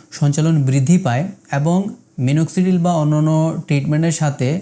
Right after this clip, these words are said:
মানে ট্রিটমেন্টের এর কার্যকারিতা বৃদ্ধি করে। ডার্মা রোলার যেটা, ওটা হচ্ছে রোলিং মেকানিজমে কাজ করে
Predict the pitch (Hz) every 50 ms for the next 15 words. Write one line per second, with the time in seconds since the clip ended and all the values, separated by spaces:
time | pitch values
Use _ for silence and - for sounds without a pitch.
0 | 196 185 143 135 135 127 131 127 123 131 143 143 147 160 151 156 165 170 - 147
1 | 147 135 - 139 127 131 147 147 147 139 135 135 160 151 131 123 127 120 117 123
2 | 104 107 104 101 104 - _ _ - - - - - - - - - - - -
3 | - - - 117 123 131 147 156 175 185 190 190 185 190 190 190 170 180 175 143
4 | 127 127 151 - - 147 143 160 175 170 170 160 - - 180 180 170 151 151 151
5 | 156 165 170 180 185 190 - 139 143 143 165 160 160 156 151 160 165 165 156 151
6 | 139 135 123 - - 117 107 117 135 175